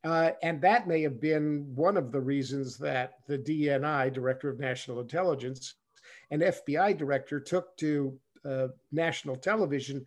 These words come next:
to give this brief, uh, press briefing saying that it was Iran and perhaps Russia,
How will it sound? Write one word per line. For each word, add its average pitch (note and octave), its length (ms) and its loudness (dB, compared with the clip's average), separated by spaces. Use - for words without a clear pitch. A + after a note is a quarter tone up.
to F#3 340 4
give D3 380 2
this C#3+ 260 0
brief, D3+ 760 -2
uh, C#3+ 380 0
press - 580 2
briefing E3 840 2
saying D3+ 1000 0
that C#3+ 440 -2
it D3+ 200 -6
was C#3+ 300 -2
Iran C#3+ 800 0
and C#3 320 -8
perhaps C#3 560 -2
Russia, C3 600 2